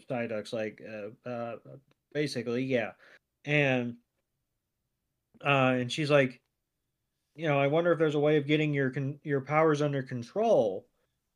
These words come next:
And Psyduck's just kinda chilling. Um, he's like, "You're saying a lot of words, and they're not really making sense, but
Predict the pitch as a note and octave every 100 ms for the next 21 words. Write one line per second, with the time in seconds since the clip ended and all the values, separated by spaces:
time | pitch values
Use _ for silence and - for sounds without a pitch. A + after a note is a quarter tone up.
0 | _ - C3 B2+ A#2+ A#2 G2 - B2+ C#3
1 | B2 - B2+ C3+ A#2+ G#2+ - C3 C3+ A#2+
2 | B2 - _ _ _ _ _ _ _ _
3 | _ _ F3+ D#3 D3 B2+ A#2+ A2+ - _
4 | _ B2+ A#2+ A#2+ A#2+ _ _ _ _ _
5 | E3 - G3+ F3+ C#3+ F3 G3+ F3+ G3 F3
6 | C#3 C3 _ _ _ _ C#3 D3 D3+ E3+
7 | F3+ F3 E3+ E3 D3 - F3 C#3 B2+ -
8 | A#2+ A2+